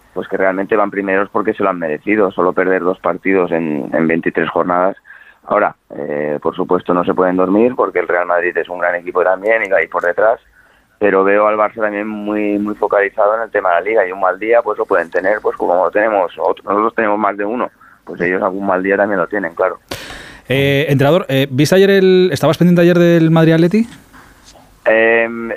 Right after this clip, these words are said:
Speaker 1: vi una parte, vi una
Speaker 2: ¿Viste
Speaker 1: parte
Speaker 2: algo?
Speaker 1: porque entrenamos a las, entrenamos a la hora del partido, que era la, la hora que jugaba el Real Madrid con el Atlético de Madrid.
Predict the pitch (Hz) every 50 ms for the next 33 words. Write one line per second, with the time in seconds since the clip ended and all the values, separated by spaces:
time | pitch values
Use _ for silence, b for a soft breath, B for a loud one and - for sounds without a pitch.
0 | - 98 98 131 135 143 147 139 131 120 - 113 110 98 - 101 95 92 - _
1 | _ _ _ _ _ _ - 123 127 127 - 123 107 101 - - 123 117 107 107
2 | 123 123 123 123 - 117 123 123 131 139 139 139 139 143 160 165 - _ _ _
3 | - - 92 107 110 110 - - - 107 117 110 101 101 113 120 131 120 139 127
4 | 127 123 123 123 120 - 123 120 107 - 143 135 131 139 - - _ _ _ _
5 | _ _ _ _ - - 101 107 107 113 110 110 110 110 107 104 104 104 104 101
6 | 101 104 104 104 104 95 101 - - - 95 95 92 87 95 92 92 95 95 95
7 | 95 92 95 95 90 87 87 - 85 87 87 - 85 87 85